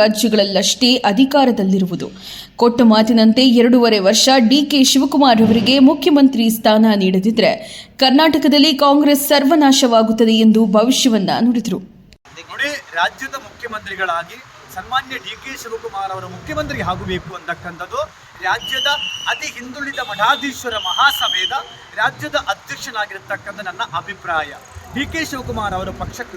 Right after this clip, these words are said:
Speaker 2: ದುಡಿದಿದ್ದಾರೆ, ಕಾಂಗ್ರೆಸ್ಸಿನ ಒಂದು ರಕ್ಷಕನಾಗಿ ಬಂದಿದ್ದಾನೆ. ಆತ ದುಡಿದಿದ್ದಕ್ಕೆ ಕೂಲಿ ಕೊಡಬೇಕು. ಸ್ವಂತ ದುಡಿದ ದುಡ್ಡಲ್ಲಿ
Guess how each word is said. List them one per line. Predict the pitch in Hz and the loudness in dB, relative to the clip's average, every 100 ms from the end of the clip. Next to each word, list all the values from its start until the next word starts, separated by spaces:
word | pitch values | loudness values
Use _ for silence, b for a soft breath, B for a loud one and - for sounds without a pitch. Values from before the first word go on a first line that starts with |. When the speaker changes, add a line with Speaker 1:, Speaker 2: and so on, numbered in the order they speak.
| - | -16
Speaker 2:
ದುಡಿದಿದ್ದಾರೆ, | 160 - 466 254 311 - - - - | -16 -12 -6 -4 -4 -10 -16 -14 -10
ಕಾಂಗ್ರೆಸ್ಸಿನ | 185 269 285 277 262 254 240 226 | -8 -6 -8 -10 -8 -6 -4 -6
ಒಂದು | 208 185 | -10 -10
ರಕ್ಷಕನಾಗಿ | 208 - 339 277 254 226 - - | -10 -8 -8 -6 -6 -6 -8 -10
ಬಂದಿದ್ದಾನೆ. | - 226 202 240 285 - - - 165 | -14 -10 -6 -4 -4 -4 -6 -6 -6
ಆತ | 214 - 220 - | -8 -8 -12 -12
ದುಡಿದಿದ್ದಕ್ಕೆ | 190 - 233 - - - - - | -18 -18 -18 -18 -18 -16 -16 -12
ಕೂಲಿ | 277 311 302 | -4 -2 -2
ಕೊಡಬೇಕು. | - - - - - - - - - - - - - | -4 -6 -8 -8 -10 -12 -12 -12 -10 -10 -10 -8 -6
ಸ್ವಂತ | 233 240 302 311 302 240 | -4 -6 -4 -2 -2 -6
ದುಡಿದ | 247 277 285 - | -8 -6 -4 -4
ದುಡ್ಡಲ್ಲಿ | 233 247 233 | -6 -6 -8